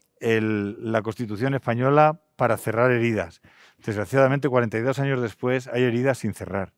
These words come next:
Desgraciadamente, hay heridas sin cerrar. Y no se puede seguir manipulando. No se puede hablar constantemente del terrorismo a conveniencia, porque no se pacta con Bildu, como tampoco se pactó con Bildu los presupuestos en Álava, me imagino.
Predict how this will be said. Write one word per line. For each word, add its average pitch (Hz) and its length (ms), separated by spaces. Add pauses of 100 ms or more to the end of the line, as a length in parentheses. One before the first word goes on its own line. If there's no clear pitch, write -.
Desgraciadamente, 151 760
hay 117 80
heridas 107 340
sin 98 140
cerrar. 95 360 (360)
Y 120 100
no 147 120
se 147 120
puede 135 280
seguir 110 280
manipulando. 92 680 (300)
No 135 120
se 160 140
puede 151 280
hablar 143 260
constantemente 143 880
del 113 160
terrorismo 131 480
a 139 80
conveniencia, 110 800 (640)
porque 113 440
no 131 200
se 139 180
pacta 143 440
con 101 200
Bildu, 107 440 (280)
como 120 140
tampoco 135 420
se 135 140
pactó 139 320
con 120 240
Bildu 165 260
los 120 140
presupuestos 120 640
en 123 160
Álava, 147 280
me 113 120
imagino. 113 560